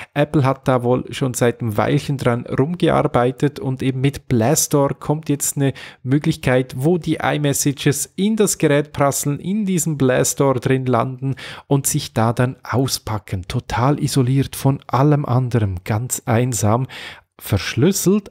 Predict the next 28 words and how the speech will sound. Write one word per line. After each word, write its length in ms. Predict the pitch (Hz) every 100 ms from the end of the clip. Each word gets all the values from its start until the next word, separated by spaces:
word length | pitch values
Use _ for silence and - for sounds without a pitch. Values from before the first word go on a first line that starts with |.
| _
aber 300 | 120 139 156
auch 120 | 156
sicher, 400 | - 214 - 131
denn 340 | 101 127 139
wenn 180 | 139 214
da 180 | 214 190
Schadcode 760 | - 170 180 - - 180 - -
drin 180 | 240
ist, 440 | 226 175 - - -
na 160 | - 90
dann 300 | - 110 131 -
ist's 280 | 147 -
halt 260 | 156 156 151
in 100 | 151
dieser 320 | 151 143 147
Sandbox 640 | 127 143 156 131 143 - -
drin 300 | 127 110 95
und 240 | - 120 -
tut 300 | 156 160 -
euch 360 | 117 113 -
und 160 | 180 113
eurem 260 | 95 98 101
iPhone 440 | 113 120 - 104
nichts. 420 | 95 - - - - - - - - - _
Tolle 260 | - 151 165
Neuigkeiten 760 | 147 151 151 - 127 131 135
für 240 | 127 - 120
alle 300 | 110 113 117